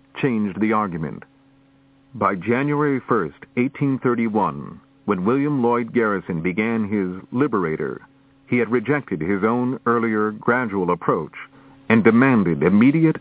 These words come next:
emancipation without any compensation. His words rang with the indignation of a David Walker.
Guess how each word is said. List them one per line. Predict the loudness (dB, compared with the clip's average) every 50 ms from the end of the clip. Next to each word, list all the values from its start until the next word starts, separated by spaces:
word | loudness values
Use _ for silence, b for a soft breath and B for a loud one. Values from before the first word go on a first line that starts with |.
| 0 2
emancipation | 4 6 6 4 4 4 2 0 4 6 4 4 4 4 2 2 4 4
without | 4 4 6 6 6 6
any | 4 4 4 4 2
compensation. | 2 4 4 4 6 6 4 4 6 6 4 4 4 2 -2 -4 -4 -4 -8 -12 -16 -20 -20 -20 -20 -20 -20 -20 -20 -20 -20 B B B B B B B
His | 4 4 4
words | 6 6 6 6 6 4 4 2
rang | 4 6 6 6 6 4 4 2 4 4
with | 4 4
the | 6 6 6
indignation | 6 6 4 6 6 6 4 4 2 0 0 0 2 2
of | 4 4
a | 6
David | 6 6 4 6 4 4 6
Walker. | 6 6 6 4 2 -2 -6 -6 -6